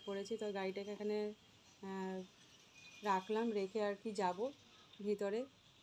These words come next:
তো অনেক দিন পর আসলাম, যেহেতু কী বলো তো, খুব একটা, অনেকটা দূর বলে এই জন্য এই জায়গাটা খুব একটা আসি না। আহ, কাছাকাছি তখন,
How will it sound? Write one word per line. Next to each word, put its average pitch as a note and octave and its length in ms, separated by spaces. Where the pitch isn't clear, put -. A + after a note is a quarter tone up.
তো G#3 60
অনেক A#3+ 240
দিন C#4+ 140
পর B3 280
আসলাম, A#3+ 440
যেহেতু A3+ 280
কী A#3+ 160
বলো A#3 180
তো, B3+ 120
খুব A3+ 200
একটা, A3+ 560
অনেকটা A#3 360
দূর A3+ 300
বলে A#3+ 200
এই A3 60
জন্য A3+ 180
এই G#3+ 140
জায়গাটা G#3+ 300
খুব A3 180
একটা G#3 420
আসি F#3+ 340
না। G3+ 120
আহ, G3 340
কাছাকাছি A3+ 520
তখন, A3+ 300